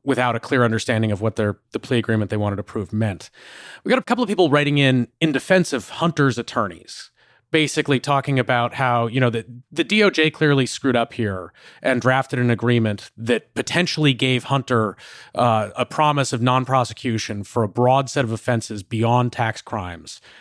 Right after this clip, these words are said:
that the D O J likely never intended to offer not to prosecute him for, that they wanted to reserve the right to prosecute him for violating the Foreign Agents Registration Act or various other things. But if you're the defense attorney and you receive that draft and you realize that it's poorly drafted in that way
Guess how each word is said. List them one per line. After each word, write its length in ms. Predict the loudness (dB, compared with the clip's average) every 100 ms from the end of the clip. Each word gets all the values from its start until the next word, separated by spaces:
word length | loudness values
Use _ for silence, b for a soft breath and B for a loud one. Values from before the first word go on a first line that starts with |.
| B
that 120 | -6
the 60 | -2
D 200 | 2 4
O 80 | 4
J 160 | 2
likely 280 | 2 2 2
never 320 | 2 2 2
intended 480 | 0 -2 -4 -4 -6
to 80 | -6
offer 460 | -4 -4 -4 -8 -8 -6
not 200 | -6 -6
to 60 |
prosecute 440 | -8 -10 -8 -14 -14
him 120 | -16
for, 260 | -16 -18
that 100 | -10
they 80 | -4
wanted 220 | 0 0
to 80 | -2
reserve 320 | -4 -2 -2
the 80 | -4
right 200 | -6 -6
to 80 | -10
prosecute 420 | -12 -8 -8 -8 -8
him 240 | -10 -12 -16 B B
for 140 | -4 0
violating 400 | 2 2 0 -4
the 40 |
Foreign 300 | -4 -2 0
Agents 300 | -2 -6 -8
Registration 580 | -10 -10 -8 -6 -8 -10
Act 240 | -14 -14
or 60 | -10
various 320 | -10 -10 -10
other 140 | -10
things. 420 | -12 -18 -18 -20 -20 B B B B -20 _
But 200 | 0 0
if 100 | 2
you're 140 | 2
the 100 | 2
defense 340 | 0 2 2 2
attorney 460 | 0 2 2 4
and 100 | 2
you 80 | 2
receive 500 | 2 0 0 0 2
that 200 | 0 -2
draft 420 | -4 -6 -8 -8
and 80 | 0
you 120 | 2
realize 460 | 6 6 8 6 2
that 80 | -4
it's 60 |
poorly 320 | -4 2 2 2
drafted 340 | 0 -4 -4
in 100 | -4
that 200 | -4 -6
way 480 | -8 -10 -12 -16